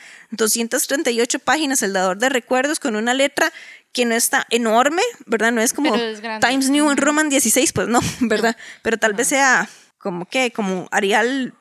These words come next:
Speaker 1: trece o catorce, ¿verdad?
Speaker 2: Sí,
Speaker 1: Entonces
Speaker 2: sí, está
Speaker 1: está,
Speaker 2: gra-, está
Speaker 1: es-,
Speaker 2: grandecita.
Speaker 1: está grandecita.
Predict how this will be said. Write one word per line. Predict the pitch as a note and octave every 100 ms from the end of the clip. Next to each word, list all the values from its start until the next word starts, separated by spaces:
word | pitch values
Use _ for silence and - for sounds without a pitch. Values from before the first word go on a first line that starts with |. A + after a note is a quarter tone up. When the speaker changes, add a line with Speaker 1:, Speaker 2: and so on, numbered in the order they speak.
| _ _
Speaker 1:
trece | - A3+ A#3 F4
o |
catorce, | - - B3 C4 - - -
¿verdad? | - F#3
Speaker 2:
Sí, | G3
Speaker 1:
Entonces | F#3+ A#3
Speaker 2:
sí, |
está | A#3 A3+
Speaker 1:
está, | A#3+ G#3
Speaker 2:
gra-, |
está | -
Speaker 1:
es-, | B3
Speaker 2:
grandecita. | C#4+ C#4 A#3 G#3 E3+
Speaker 1:
está | G3+ F#3+
grandecita. | A3+ A3+ - G#3+